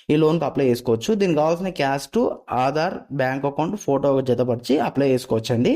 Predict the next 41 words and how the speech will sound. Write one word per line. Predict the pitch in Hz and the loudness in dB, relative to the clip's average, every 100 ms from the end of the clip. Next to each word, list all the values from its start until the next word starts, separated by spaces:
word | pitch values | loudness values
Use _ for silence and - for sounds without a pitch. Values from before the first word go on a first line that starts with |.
| 370 | 0
ఇది | 147 139 | 0 2
ఇంతే | 139 139 | 2 2
అండి, | 127 165 | 2 0
సింపుల్. | - 131 123 160 - - - - - | -2 -2 0 0 -2 -10 -18 -12 -4
అంతకుమించి | 147 160 165 156 | -2 0 0 0
ఇలా | 156 147 | 0 0
ప్రాసెస్ | 143 139 147 143 | 0 -2 -2 0
అనేది | 143 120 | 2 2
ఏం | 120 127 | 4 4
లేదండి. | 113 113 131 277 349 - - - | 4 4 2 0 -2 -12 -20 -6
ఇది | 139 160 | 0 2
ఒక | 170 | 2
అప్లికేషన్ | 151 165 165 160 139 | 0 -2 -2 0 -2
ఫామ్. | 131 131 127 170 - 110 | 0 0 2 0 -2 -6
అప్లికేషన్ | 135 151 156 156 143 | -6 -4 0 0 2
ఫామ్ | 147 143 | 2 2
ఎలా | 135 | 2
డౌన్లోడ్ | 139 135 135 | 2 0 2
చేసుకోవాలి, | 135 131 147 143 190 247 | 0 -2 -2 -2 -2 0
దీని | 143 139 | 2 4
డేట్ | 135 139 | 4 4
ఎలా | 127 120 127 | 4 4 2
ఎక్స్టెండ్ | 131 - 135 | 2 0 0
అయింది, | 135 139 185 | 2 2 2
మన | 180 | 2
అప్లికేషన్ | 135 160 147 160 160 135 | 0 -2 -2 0 0 0
ఫామ్ | 135 143 151 | 0 0 -2
ప్రింట్అవుట్ | - 131 147 143 | -4 0 2 2
ఎలా | 123 139 | 2 2
తీసుకోవాలి, | 143 139 139 135 143 240 - - - - - | 0 0 0 2 2 0 -4 -12 -20 -6 -2
ఈ | |
ఫామ్ | 160 147 175 | 0 0 0
అప్లై | 156 175 | 2 2
చేసిన | 175 170 | 2 0
తర్వాత | 156 156 165 185 | 0 0 2 4
రూరల్ | 151 156 160 | 4 4 4
వాళ్ళు, | 165 170 | 4 4
అర్బన్ | 175 139 147 156 | 2 0 0 0
వాళ్ళు | 156 | 0
ఎక్కడ | 127 135 | 0 2
ఇవ్వాలి, | 135 131 135 143 220 | 2 2 2 0 -4